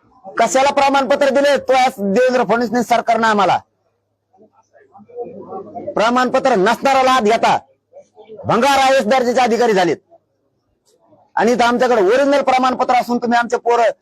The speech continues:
रिजेक्ट करून घरी पाठवायला लागला. आणि लाड्या आणि गोड्या कोण आहे रे तू? तू थुतार तरी बघितलं का आम्ही कसलं आहे ते? तू तोंडावर मुत्त म्हणलं तरी एक मराठीचं मुतायचं नाही. तो थोबाडच बघत नाहीत आम्ही. हा, ज्याच्याकडे थोबाड बघत नाही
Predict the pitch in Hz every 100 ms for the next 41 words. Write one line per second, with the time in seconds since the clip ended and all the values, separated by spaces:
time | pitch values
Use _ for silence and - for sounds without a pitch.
0 | _ 131 220 247 214 233 190 165 226 233
1 | 196 208 214 208 147 - - 185 220 220
2 | 214 208 214 202 190 240 247 247 294 -
3 | - _ _ _ _ _ - - _ _
4 | _ - 262 254 180 247 247 262 269 262
5 | 269 277 277 277 262 269 254 254 302 302
6 | _ _ _ _ _ _ _ _ _ _
7 | _ _ - 226 - 262 262 247 220 277
8 | 294 294 302 294 311 294 294 294 226 240
9 | 247 240 202 185 135 - - _ 175 -
10 | - _ _ _ _ _ - - - -
11 | 220 302 302 277 277 277 269 277 269 269
12 | 247 - _ _ _ _ _ _ _ -
13 | 226 190 247 269 285 180 196 269 269 247
14 | 247 208 269